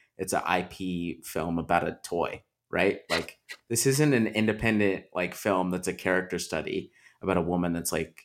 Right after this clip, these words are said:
um, emotional and, like, I think of a movie, which I don't, David, did you ever watch To Leslie, the movie that got, uh, had the,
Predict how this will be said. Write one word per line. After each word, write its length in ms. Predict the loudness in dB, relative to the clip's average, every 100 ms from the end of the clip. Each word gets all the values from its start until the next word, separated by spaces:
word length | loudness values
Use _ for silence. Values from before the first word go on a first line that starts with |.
| _
um, 560 | -2 0 0 0 -4 -10 -18 _ _
emotional 600 | 0 4 4 2 0 0 0
and, 80 |
like, 340 | -4 -8 -10 -18 _ _ -6
I 60 | 0
think 160 | 0
of 80 | 2
a 40 |
movie, 480 | 0 0 -2 -4 -8 _ -18 -18 -8
which 240 | -6 -6 -2
I 60 | 0
don't, 280 | 0 -4 0
David, 260 | 0 0
did 120 | -4
you 140 | -2 0
ever 160 | 0
watch 320 | 2 2 2 -4
To 180 | -6
Leslie, 380 | -2 -2 0 0
the 100 | 0
movie 240 | -2 0 2
that 160 | 0
got, 300 | 2 2 0 -4
uh, 260 | -4 -2 -2 -8 _ _
had 160 | 0
the, 260 | 2 0